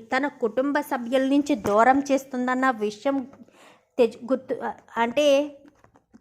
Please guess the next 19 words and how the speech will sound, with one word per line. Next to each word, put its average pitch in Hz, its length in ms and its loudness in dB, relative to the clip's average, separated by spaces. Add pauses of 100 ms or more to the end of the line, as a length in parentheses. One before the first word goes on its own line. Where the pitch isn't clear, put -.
తన 277 120 2
విషయాన్ని 262 580 0
తెలుసుకుని 233 840 -4 (440)
ఇంకా 277 380 2
యా-, 220 460 0 (320)
రా-, 214 200 4
క-, 220 240 -4
బ్రతకనివ్వకూడదు 262 1080 -2 (120)
అన్న 247 220 -2
ఉద్దేశానికి 220 840 -6
వచ్చేస్తాడు. 262 720 -2 (520)
వచ్చేసేసరికి 285 920 -2
వాళ్ళు 262 400 2 (300)
ఎ-, 233 140 0
ఉన్నవాళ్ళు 262 640 0
కదా, 262 200 2
యామిని 254 540 2
దగ్గర 247 260 -2 (140)
రివాల్వర్ 254 580 2